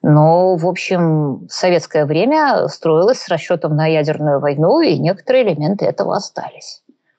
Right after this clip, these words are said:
Например, эти трансформаторы, единственное, во что можно попасть, потому что на открытом воздухе,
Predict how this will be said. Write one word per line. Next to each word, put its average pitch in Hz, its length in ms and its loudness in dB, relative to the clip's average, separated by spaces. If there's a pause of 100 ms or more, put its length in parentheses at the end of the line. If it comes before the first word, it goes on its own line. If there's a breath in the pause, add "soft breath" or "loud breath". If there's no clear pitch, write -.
(120)
Например, 156 480 2
эти - 220 -4
трансформаторы, 175 1000 -2
единственное, 147 600 -2
во 131 100 -8
что 143 200 -6
можно 135 300 -6
попасть, 160 380 -4
потому - 220 -10
что 151 220 -2
на 151 120 2
открытом - 460 -6
воздухе, - 540 -10